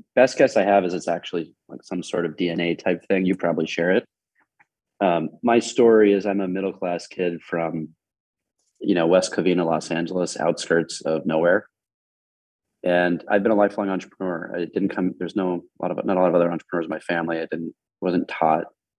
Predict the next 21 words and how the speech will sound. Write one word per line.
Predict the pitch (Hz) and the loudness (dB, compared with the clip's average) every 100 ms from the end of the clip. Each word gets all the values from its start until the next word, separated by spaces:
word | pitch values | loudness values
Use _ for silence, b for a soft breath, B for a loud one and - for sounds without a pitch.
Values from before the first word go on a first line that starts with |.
| _ _ _ _ _ _ - | _ _ _ _ _ _ -2
but | 85 | 2
I | |
was | 87 - | 2 2
selling | 104 92 | 2 4
baseball | 92 87 101 90 | 4 2 2 0
cards | - 87 | 2 0
in | 87 | 0
elementary, | 82 82 80 - 82 | -2 -2 -4 -2 -4
candy | 78 85 82 82 | -2 -4 -2 -4
in | |
junior | 76 78 76 | -4 -4 -4
high, | 82 80 78 | -4 -4 -4
computers | 76 73 80 - | -8 -6 -6 -4
to | |
graduating | - 78 76 - | -4 -2 -4 -6
seniors | - - - | -10 -8 -2
in | |
high | 92 | -2
school. | - - | -2 -2
I'm | 76 | -2
sure | - 82 82 | 0 0 0